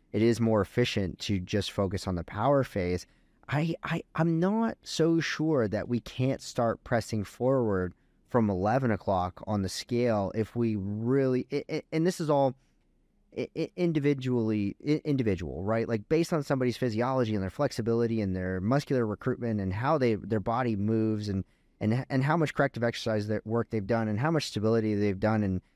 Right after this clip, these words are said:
how active their feet are. <laughs> You know, like, all of these different variables that could change the outcome of this. I think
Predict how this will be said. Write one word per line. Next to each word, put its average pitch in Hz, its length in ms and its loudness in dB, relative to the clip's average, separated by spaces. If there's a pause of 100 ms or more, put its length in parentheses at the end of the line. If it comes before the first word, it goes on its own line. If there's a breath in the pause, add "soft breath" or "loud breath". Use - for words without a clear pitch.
how - 180 -2
active 131 360 -2
their 113 140 2
feet 120 300 -4
are. 107 420 -2
<laughs> 104 60 -4
You 120 300 0
know, 180 220 4
like, 156 140 2 (180)
all 233 120 4
of 165 160 -2
these 131 280 -2 (480 loud breath)
different 147 440 2
variables 107 840 0
that 98 220 -6
could 110 300 0 (140)
change 123 460 0
the 104 120 0
outcome 104 420 0
of 87 160 -6
this. 90 280 -4 (460)
I 226 400 2
think 87 320 -2